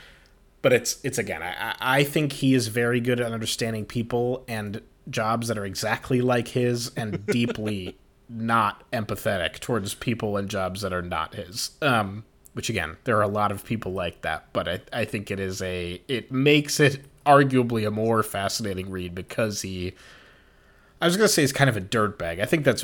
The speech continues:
Speaker 1: too harsh, but I, I think is not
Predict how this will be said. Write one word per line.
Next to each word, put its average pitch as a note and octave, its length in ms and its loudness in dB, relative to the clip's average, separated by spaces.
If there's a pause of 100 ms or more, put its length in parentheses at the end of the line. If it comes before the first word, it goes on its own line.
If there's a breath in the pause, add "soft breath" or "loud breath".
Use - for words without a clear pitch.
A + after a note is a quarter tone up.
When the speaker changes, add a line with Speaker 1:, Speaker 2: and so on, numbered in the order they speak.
(140)
Speaker 1:
too A#2+ 240 2
harsh, A#2+ 420 6
but C#3 140 4
I, C3+ 220 2
I C#3+ 120 6
think C#3+ 380 -2 (120)
is C3 540 4
not B2+ 460 6